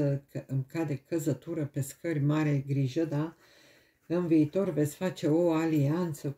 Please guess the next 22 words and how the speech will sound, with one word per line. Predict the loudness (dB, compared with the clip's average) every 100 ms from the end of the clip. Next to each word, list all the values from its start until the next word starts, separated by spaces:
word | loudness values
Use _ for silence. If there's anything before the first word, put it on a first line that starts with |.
| 0
cu | 0
cineva | 0 -4 0 0 0 -2
cu | -2 0 0 -4 _ _ _ _ _ _ _ -14 2
litera | 6 6 6 2 4
B, | 2 4 4 4 -2 0 4 6 6
R, | 8 8 6 0 _ _ _ _ _ _ _ _ _
M, | 0 2 4 2 0 0
cu | 2
Ramona. | 4 4 6 6 8 8 6 4 2 -2 _ _ _
Cineva | -8 2 4 4 0
aici | 2 2 0 -2
cunoaște | -6 -2 0 0 2
o | 0
Ramona, | 2 2 2 2
cine | 0 0 0
e | 0
cu | -2 -10 _
T | 0
în | 2 4
nume | 4 2
sau | 0 -2 -4
prenume, | -2 0 2 2 0